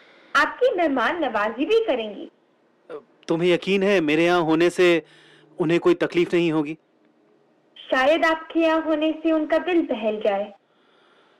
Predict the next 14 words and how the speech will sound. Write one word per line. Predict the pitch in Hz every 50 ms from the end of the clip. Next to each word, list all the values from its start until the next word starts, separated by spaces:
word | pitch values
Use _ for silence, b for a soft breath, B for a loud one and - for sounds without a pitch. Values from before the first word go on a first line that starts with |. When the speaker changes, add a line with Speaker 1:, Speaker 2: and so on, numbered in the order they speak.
| b b _ _ _ _ _ _ _ - - -
Speaker 2:
जैसा | 156 175 180 170 - 175 165
तुम | 156 156 143 131
ठीक | - 139 123 -
समझो। | - - 117 113 107 107 110 113 - _ _ _ _ _ _ _ _ _ _ _ _ _ _ _ _ _ -
Speaker 1:
आप | 440 453 440 440 - - -
देखना, | - 294 285 285 294 - 392 453 466 359 269 - - - - -
आपको | 294 311 311 - - 440 427 - - -
कुछ | - 320
भी | - - - - 392 403
अजीब | 381 330 330 269 269 262 226 262
नहीं | 269 262 240
लगेगा, | 220 208 202 214 208 196 202 190 185 - - - - _ _ _ _ _ _ _ _ -
पर | 339 330 359
आप | 415 480 480 - - -